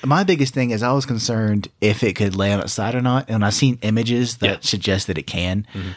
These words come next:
Speaker 1: but it still looked like it had its base underneath it, like that little platform thing.
Speaker 2: Yeah, it's true. They
Speaker 1: In
Speaker 2: did,
Speaker 1: the image.
Speaker 2: the picture did seem to have that, uh,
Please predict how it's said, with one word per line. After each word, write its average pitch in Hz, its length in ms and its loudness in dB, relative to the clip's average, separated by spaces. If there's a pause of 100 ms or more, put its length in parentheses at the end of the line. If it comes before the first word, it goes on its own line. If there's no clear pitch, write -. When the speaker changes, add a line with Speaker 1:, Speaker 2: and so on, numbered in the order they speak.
(120)
Speaker 1:
but 120 100 4
it 120 60 0
still 165 240 4
looked 147 160 2
like 127 120 0
it 104 60 0
had 104 140 -2
its 87 100 -6
base 139 380 0
underneath 90 340 -8
it, - 220 -12
like 104 120 -4
that 101 100 -4
little 113 120 -2
platform 113 460 -2
thing. 185 340 -6
Speaker 2:
Yeah, 160 300 2
it's 127 200 -4
true. 156 360 2
They 120 80 4
Speaker 1:
In 120 60 4
Speaker 2:
did, 139 120 4
Speaker 1:
the 113 60 0
image. 131 400 -2
Speaker 2:
the - 100 -10
picture 151 300 -2
did 131 280 2
seem 123 300 0
to 113 120 2
have 110 360 2
that, 104 260 2
uh, 98 400 0